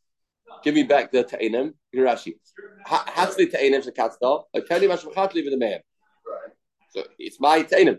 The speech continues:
Speaker 1: Either give me back or give me the item. I say, "I'm not going to give you." Why? Because Bez-, I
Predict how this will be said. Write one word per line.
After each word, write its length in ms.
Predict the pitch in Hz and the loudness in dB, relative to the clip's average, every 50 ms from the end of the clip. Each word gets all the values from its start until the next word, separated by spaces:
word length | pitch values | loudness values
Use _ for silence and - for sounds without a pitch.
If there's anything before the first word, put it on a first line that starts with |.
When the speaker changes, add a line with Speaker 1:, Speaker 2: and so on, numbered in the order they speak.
| - _ _ | -6 _ _
Speaker 1:
Either 140 | - 208 196 | 0 0 2
give 120 | 156 165 | 2 2
me 60 | 147 | 0
back 280 | 127 165 196 214 208 - _ | 2 2 2 2 2 -2 _
or 120 | - 151 139 | -10 -10 -6
give 140 | 147 165 | -6 -6
me 60 | 165 156 | -4 -4
the 80 | 147 | -4
item. 280 | 120 113 - - - 98 | -4 -4 -8 -10 -16 -18
I 40 | 98 | -16
say, 120 | - - | -10 -10
"I'm 100 | 101 101 | -10 -8
not 200 | 104 120 120 - _ | -8 -8 -10 -8 _
going 120 | - 135 - | -6 -6 -4
to 60 | - | -2
give 120 | 156 165 | -6 -6
you." 140 | 156 - - _ _ _ _ _ _ _ _ | -6 -6 -14 _ _ _ _ _ _ _ _
Why? 380 | - 120 120 120 127 151 175 180 _ _ _ _ _ _ _ _ _ _ _ | -2 0 2 2 2 0 -2 -6 _ _ _ _ _ _ _ _ _ _ _
Because 340 | 117 - 180 196 190 147 120 | -12 -4 -2 0 0 0 -2
Bez-, 260 | 110 147 151 147 - _ | -4 -4 -4 -4 -6 _
I 80 | 117 120 | -12 -12